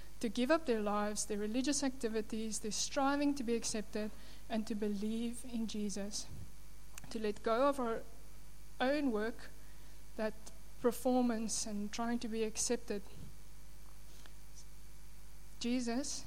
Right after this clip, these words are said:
himself inviting us into him to surrender and take his yoke upon ourselves. He then promises us rest. "For my yoke is easy and my burden is light. I will give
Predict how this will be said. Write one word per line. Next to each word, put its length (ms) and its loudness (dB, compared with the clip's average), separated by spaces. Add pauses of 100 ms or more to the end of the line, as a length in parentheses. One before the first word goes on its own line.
(160)
himself 720 0 (240)
inviting 500 0
us 140 0
into 240 -2
him 320 0 (540)
to 120 -2
surrender 680 0 (360)
and 160 -4
take 260 -2
his 300 -2
yoke 280 -2
upon 240 -4
ourselves. 640 -4 (920)
He 160 2
then 260 2
promises 720 -2 (120)
us 200 -4
rest. 400 -4 (1040)
"For 140 -2
my 140 2
yoke 320 2
is 180 0
easy 340 4
and 80 0
my 120 0
burden 420 6
is 140 2
light. 420 0 (760)
I 200 0
will 520 2
give 300 0